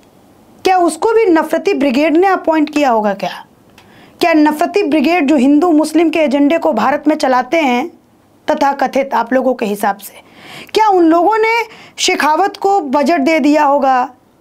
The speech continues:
कुछ fund दे दिया होगा, जिसकी वजह से शेखावत media के सामने आकर के इस बात को कह रहे हैं, कबूल कर रहे हैं कि वहाँ पे सच में हिंदुओं की बुरी हालत थी? आपने एक लाइन से उन सारे videos को झुठला दिया,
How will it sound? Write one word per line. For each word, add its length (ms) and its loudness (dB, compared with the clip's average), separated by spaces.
कुछ 200 -4
fund 320 0
दे 180 0
दिया 240 2
होगा, 480 0
जिसकी 320 0
वजह 180 2
से 120 -2
शेखावत 840 -2
media 420 2
के 120 -2
सामने 340 0
आकर 220 -2
के 100 -4
इस 100 -2
बात 240 -2
को 100 -4
कह 180 -2
रहे 100 -4
हैं, 100 -10
कबूल 320 2
कर 200 0
रहे 160 -2
हैं 120 -12
कि 60 0
वहाँ 180 2
पे 120 -2
सच 240 -4
में 100 2
हिंदुओं 260 0
की 80 0
बुरी 220 -2
हालत 280 -12
थी? 200 -20
आपने 400 0
एक 260 -2
लाइन 400 2
से 280 0
उन 140 2
सारे 460 0
videos 400 0
को 100 -2
झुठला 340 -2
दिया, 340 -2